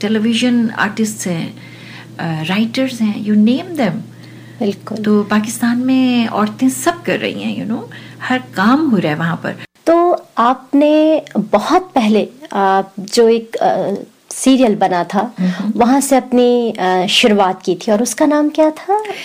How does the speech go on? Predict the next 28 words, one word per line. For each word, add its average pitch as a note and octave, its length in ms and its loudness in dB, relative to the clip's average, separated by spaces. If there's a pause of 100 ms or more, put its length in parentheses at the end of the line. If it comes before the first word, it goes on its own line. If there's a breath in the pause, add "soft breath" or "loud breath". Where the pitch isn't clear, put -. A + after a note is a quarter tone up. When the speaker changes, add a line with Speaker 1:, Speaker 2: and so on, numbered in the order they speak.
(420 loud breath)
Speaker 1:
सबसे C#4+ 260 -2
पहले, B3+ 580 2
अ, F#3+ 300 2
मेरा F#3+ 280 2
जो G3+ 480 -2
ड्रामा E3+ 460 0
था G#3 140 -4
उसका G#3+ 180 -6
नाम F#3+ 180 -6
था A3 100 -4
कागज F#3+ 440 -2
के - 100 -6
फूल। - 360 -8 (160)
Speaker 2:
जी, G3+ 180 -2
क्योंकि B3 260 2
ये D#4+ 40 4
बहुत C#4+ 300 0
पुरानी A#3 300 2
बात F#3+ 280 -4
है। A#3 60 -4
ये C4 60 0
Speaker 1:
बहुत E4 240 2
Speaker 2:
कब - 60 -8
की E4+ 80 2
Speaker 1:
पुरानी। - 60 -4
Speaker 2:
बात D#4 240 0
है? F#4 220 0
Speaker 1:
ओह, C#4 280 2